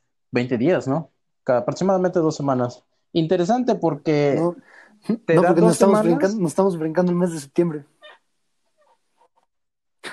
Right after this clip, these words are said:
Speaker 1: Ah, perdón, sí, cierto que es
Speaker 2: <laughs> Sí.
Speaker 1: septiembre.
Speaker 2: Sí, nos
Speaker 1: Bueno,
Speaker 2: perdimos un mes y medio,
Speaker 1: un
Speaker 2: más o
Speaker 1: mes.
Speaker 2: menos.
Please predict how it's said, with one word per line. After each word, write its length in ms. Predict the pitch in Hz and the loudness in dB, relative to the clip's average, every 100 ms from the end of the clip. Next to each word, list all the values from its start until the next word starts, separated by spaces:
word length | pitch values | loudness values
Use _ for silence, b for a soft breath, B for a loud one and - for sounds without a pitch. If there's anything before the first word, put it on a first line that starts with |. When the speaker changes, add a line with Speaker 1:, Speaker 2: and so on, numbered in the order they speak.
| - | -6
Speaker 1:
Ah, 140 | 127 | -4
perdón, 300 | - 117 120 | -2 0 -2
sí, 100 | 117 | -4
cierto 220 | 117 127 - | -8 -8 -8
que 80 | 120 | -8
es 60 | |
Speaker 2:
<laughs> 0 | |
Sí. 60 | - | -2
Speaker 1:
septiembre. 400 | 196 117 110 - B B B B B _ | 2 2 -2 -10 B B B B B _
Speaker 2:
Sí, 140 | - | -8
nos 140 | 160 151 | -8 -2
Speaker 1:
Bueno, 380 | 127 131 127 127 | 0 2 2 0
Speaker 2:
perdimos 180 | 127 - | -6 -14
un 240 | 180 175 | -8 0
mes 340 | 185 180 - | 0 0 -4
y 40 | 160 | -2
medio, 200 | 160 151 | 2 2
Speaker 1:
un 60 | |
Speaker 2:
más 200 | 135 120 131 | 2 -2 -4
o 20 | |
Speaker 1:
mes. 100 | 139 | -8
Speaker 2:
menos. 240 | 123 - | -10 -20